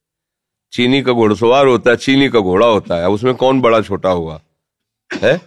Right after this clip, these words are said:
चाहे घोड़े से शुरू करो खाला, चाहे घुड़सवार से शुरू करो खाला, वो चीनी ही है। खांड के बने खिलौने सब खांड के हैं, सोने के बने आभूषण, चाहे कलाई के पहनने के हो कंगन आदि, चाहे नथ हो, चाहे कान के कुंडल हो, चाहे हार हो, चाहे मुकुट हो।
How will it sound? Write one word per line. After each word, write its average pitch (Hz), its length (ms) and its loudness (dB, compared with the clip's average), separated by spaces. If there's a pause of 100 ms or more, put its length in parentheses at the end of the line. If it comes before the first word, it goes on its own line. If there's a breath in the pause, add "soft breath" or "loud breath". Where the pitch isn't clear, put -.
(440)
चाहे 120 160 0
घोड़े 110 300 2
से 131 140 0
शुरू 139 220 0
करो 143 200 2
खाला, 131 260 2
चाहे 131 180 2
घुड़सवार 113 460 0
से 135 140 0
शुरू 135 220 -2
करो 135 180 2
खाला, 131 260 0
वो 135 80 0
चीनी 143 300 0
ही 117 180 0
है। 110 160 0
खांड 127 320 -2
के 139 160 0
बने 131 240 2
खिलौने 123 480 0 (320 soft breath)
सब 139 140 0
खांड 98 320 -2
के 82 140 -12
हैं, 98 260 -6 (540)
सोने 143 380 2
के 151 120 -2
बने 131 260 2
आभूषण, 120 600 -2 (640)
चाहे 110 180 0
कलाई 110 380 0
के 123 120 -4
पहनने 135 400 -2
के 143 100 -4
हो 135 80 0
कंगन 127 400 -2
आदि, 160 240 0 (520)
चाहे 95 140 0
नथ 117 300 -2
हो, 151 280 -6 (300)
चाहे 87 220 -12
कान 92 280 -12
के 110 140 -6
कुंडल 131 400 -2
हो, 135 120 -6
चाहे 101 280 -2
हार 101 260 0
हो, 120 140 -4
चाहे 95 240 -6
मुकुट 92 380 -10
हो। 120 160 -10